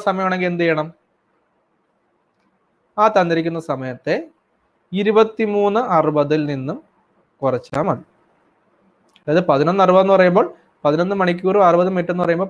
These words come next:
പന്ത്രണ്ട് മണി എന്നാണ്. ഇരുപത്തിമൂന്ന് അറുപത് എന്ന് പറയുമ്പോൾ ഇരുപത്തിമൂന്ന് മണിക്കൂറും അറുപത് മിനിറ്റ് എന്ന് പറയുമ്പോൾ ഇരുപത്തിനാല് മണിക്കൂർ എന്നാണ്. അപ്പൊ പതിനൊന്നിനും ഒന്നിനും ഇടയ്ക്കുള്ള ഒരു സമയമാണ്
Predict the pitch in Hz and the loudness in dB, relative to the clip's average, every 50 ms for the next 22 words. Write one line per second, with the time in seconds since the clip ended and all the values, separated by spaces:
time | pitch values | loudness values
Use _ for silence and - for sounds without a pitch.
0 | - 147 135 139 147 151 160 160 156 151 156 156 151 151 147 - - _ _ _ | -4 -6 -4 -4 -6 -6 -4 -4 -4 -4 -4 -4 -4 -6 -6 -8 -10 _ _ _
1 | _ _ _ _ - 156 156 165 185 185 185 208 196 208 208 208 196 190 190 196 | _ _ _ _ -2 -2 2 2 2 2 2 0 0 2 4 4 4 6 6 4
2 | 196 202 196 185 190 196 220 208 180 165 165 175 175 185 180 190 190 190 185 180 | 6 4 4 4 4 4 4 2 2 2 2 0 0 0 -4 -6 -4 -4 -4 -2
3 | 170 165 165 - - 175 175 185 240 320 - _ - 151 151 156 160 165 170 165 | -2 -4 -4 -4 -4 -2 -2 -2 -2 -4 -6 _ -4 -2 -2 0 0 0 -2 -2
4 | 156 156 156 160 156 156 151 156 202 240 - 165 147 147 156 156 151 156 151 151 | -4 -4 -2 -2 0 -2 -2 -2 -4 -4 -4 -4 0 0 0 0 -2 -4 -6 -4
5 | 156 156 143 135 131 - 135 131 131 127 120 117 120 123 - _ _ _ _ _ | -4 -4 -6 -8 -8 -12 -12 -12 -12 -12 -12 -14 -16 -20 -20 _ _ _ _ _
6 | _ _ _ _ - 180 175 180 175 175 190 202 220 220 226 233 247 233 214 202 | _ _ _ _ -8 -2 2 2 2 4 4 2 2 2 4 4 6 6 6 4
7 | 202 214 226 220 208 196 185 196 196 190 190 - 180 165 165 175 180 175 170 165 | 2 2 2 4 2 2 2 2 0 0 0 0 -2 -2 -2 -2 -4 -2 -2 -2
8 | 160 | -2